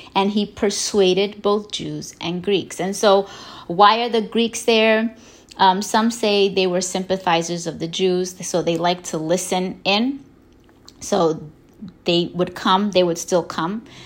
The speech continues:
uh, even though the synagogue was Jewish, they would still come and listen. Okay. Um,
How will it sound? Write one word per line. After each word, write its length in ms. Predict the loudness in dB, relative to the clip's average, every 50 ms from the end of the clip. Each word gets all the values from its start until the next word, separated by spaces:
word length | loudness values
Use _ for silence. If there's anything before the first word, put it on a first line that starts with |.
| -20 -20 -12 -6
uh, 160 | -4 -4 -2 -2
even 240 | -2 -2 -2 -2 -4
though 80 | -4 -4
the 100 | -6 -8
synagogue 500 | -8 -8 -8 -8 -6 -6 -6 -6 -6 -8
was 160 | -8 -8 -6
Jewish, 220 | -6 -6 -6 -6
they 80 | -6 -6
would 100 | -6 -8
still 220 | -6 -6 -6 -6
come 380 | -6 -6 -6 -6 -6 -6 -8 -8 -8
and 280 | -8 -8 -8 -8 -8
listen. 500 | -8 -8 -8 -10 -12 -12 -14 -14 -18 -20 -20 -20 -20 -20 -20 -20 -20 _ _ _ -14
Okay. 400 | -14 -12 -10 -10 -10 -10 -10 -12 -12 -16 -20 -20 -20 -20 -20 -20 -20 -20 -20 -20 -20 -20 -20 -20 -20 -20 -16 _ 4
Um, 340 | 6 6 6 4 2 -2